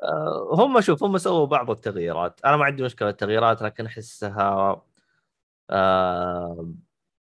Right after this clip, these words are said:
غير موفقة نوعا ما. ب-، ما راح أقدر أحدد، يعني، إذا ال-، الموضوع راح يكون كويس أو لا،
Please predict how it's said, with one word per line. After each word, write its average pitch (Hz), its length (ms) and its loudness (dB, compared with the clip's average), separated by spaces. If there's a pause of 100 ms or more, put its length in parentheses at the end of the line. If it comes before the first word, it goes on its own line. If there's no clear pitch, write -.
(120)
غير 113 260 2
موفقة 117 680 -2
نوعا 123 280 0
ما. 127 260 -2 (200)
ب-، 120 460 0
ما 160 280 6
راح 151 280 0
أقدر 127 280 -4
أحدد، 101 440 -6
يعني، 87 380 -8
إذا 90 160 -10
ال-، 90 560 -12 (580)
الموضوع 101 380 -4
راح 95 140 -6
يكون 101 260 -10
كويس 95 480 -4
أو 92 140 -4
لا، 120 280 0